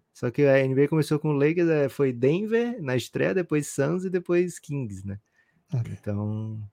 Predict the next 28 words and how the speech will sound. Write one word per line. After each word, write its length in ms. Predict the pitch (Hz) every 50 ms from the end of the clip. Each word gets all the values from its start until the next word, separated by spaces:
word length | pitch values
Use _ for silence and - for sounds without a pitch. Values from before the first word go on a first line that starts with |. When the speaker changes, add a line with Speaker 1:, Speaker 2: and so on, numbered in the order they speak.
| _
Speaker 1:
se, 520 | _ - - - - - - 120 120 117 110
se 240 | - - - 127 113
tão 160 | - 135 117
fazendo 240 | 139 139 131 131 139
isso 140 | 131 -
com 100 | - 151
o 40 | 143
Lakers, 640 | 127 120 117 127 135 - 165 165 165 160 160 156 156
não 180 | 160 160 151
vão 280 | 131 131 123 131 135 139
afinar 480 | 139 - - 131 - - 127 120 117
pra 160 | - 123 123 131
ninguém, 340 | 131 123 110 110 107 101
né? 160 | 98 98 98 98 _ _ _ _ _ _ _ _ _ _ _ _ _ -
Não 220 | 107 104 101 101
vão 220 | 95 104 104 107
amaciar 560 | 107 110 113 113 113 - - 120 110 104 104 104
pra 180 | - 113 113
ninguém. 480 | 113 113 113 110 98 98 95 95 92 90 _ _ _ _ _ _ _ _ _ _ _ _ _ _ _ _ _
Então, 260 | - 120 - 160 160 160
Gibas, 440 | 156 202 175 156 135 113 107 98 110
um 80 | 143
começo 560 | 151 - 185 180 160 143 143 151 151 - - 156
aí 600 | 151 147 139 135 135 131 131 131 135 139 139 - _ _ _ _
de 580 | - 120 110 110 120 123 123 120 117 113 110 113
magia 680 | 113 123 131 143 143 135 127 131 135 151 180 208 233 233
pro 180 | 226 - 208 196
Dallas. 840 | 175 165 185 170 170 170 175 185 196 214 214 220 - - - -